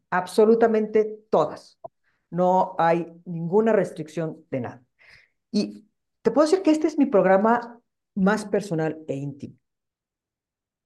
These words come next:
porque estoy con él honrando una creencia fundamental que tengo, que es que las mujeres debemos dar la mano a otras mujeres. Que las mujeres, ¿no? Que es co-, lo, la coelevación que menciona Kate Ferrazzi, ¿no?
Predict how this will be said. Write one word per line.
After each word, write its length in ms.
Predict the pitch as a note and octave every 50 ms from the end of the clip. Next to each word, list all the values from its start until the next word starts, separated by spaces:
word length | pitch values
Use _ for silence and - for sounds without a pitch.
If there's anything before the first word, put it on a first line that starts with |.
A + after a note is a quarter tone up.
| _ _ _ _ _ _
porque 220 | - F#3+ F#3+ -
estoy 300 | G3 G#3 - C4 C#4 C4+
con 180 | C4+ D4 B3+ A3+
él 280 | G#3+ G#3+ - A3 - -
honrando 960 | - F3+ F3 E3+ E3+ E3 F3+ F3+ F#3 F#3+ F#3+ G3 G3 F#3+ F3+ E3 D#3+ - - - _ _ _ _ _ _ _ _ _
una 240 | A3+ G#3 F#3+ G3+ G3
creencia 340 | - F#3 F#3+ F#3+ F#3+ G3+ F#3+
fundamental 460 | - E3 D3+ D3 D3 C#3+ - D#3 D3+
que 80 | -
tengo, 260 | - E3 D3+ D#3 D#3 -
que 80 | F3
es 100 | D#3+ -
que 160 | - - F3+
las 220 | D#3 D#3 D3+ D3+ D#3+
mujeres 540 | D3 C#3+ C#3 - _ G3 G3 G3 G3+ G#3 G#3
debemos 340 | E3 D#3 D#3+ D#3+ E3+ E3
dar 140 | D#3 D#3+ D#3 D3+
la 80 | D3
mano 320 | C#3+ C#3+ C#3+ D3+ E3 - -
a 120 | D#3 C#3+
otras 260 | C3+ C3+ C3+ B2+ - -
mujeres. 440 | B2 B2 A#2 G#2+ - - _ _ _ _ _ _ _ _ _ _ _ _
Que 120 | _ - F3+
las 220 | E3 E3 D#3 -
mujeres, 640 | E3+ E3 D#3 - G#3 A3+ A#3 F#4 A#4 - - - _ _ _ _ _
¿no? 140 | - D#3 -
Que 100 | - G3+
es 80 | F#3+ -
co-, 120 | - F#3+
lo, 400 | - E3+ E3+ D#3 - - - - _
la 400 | - E3 D3+ C#3 A#2+ A#2+ A2+ -
coelevación 720 | _ E3 D#3 D3+ D3+ D3 D3 C#3+ D3 C#3 - - E3 D#3+ D#3
que 100 | - -
menciona 340 | C#3 C3 B2+ D3+ C#3 C#3 B2+
Kate 200 | - C3+ B2+ B2+
Ferrazzi, 360 | B2+ B2+ B2+ A#2 A#2 - A#2+
¿no? 180 | C#3+ G3+ B3+